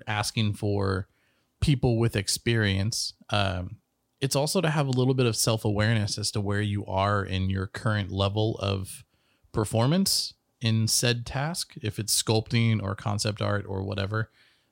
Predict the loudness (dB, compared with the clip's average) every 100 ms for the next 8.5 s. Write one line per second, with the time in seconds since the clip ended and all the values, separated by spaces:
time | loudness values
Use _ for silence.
0 | _ 0 2 2 0 -4 -12 _ 4 6
1 | 6 2 2 4 4 4 4 0 -2 -8
2 | 0 2 2 -4 -20 -20 -16 -6 0 4
3 | 4 4 4 4 6 4 2 2 0 2
4 | 0 -2 -2 0 2 4 4 4 0 _
5 | _ -8 -4 0 0 0 2 2 2 2
6 | 2 0 0 -4 -6 -6 -4 -2 -4 -8
7 | -16 _ _ _ _ -4 0 2 2 4
8 | 2 2 0 0 -6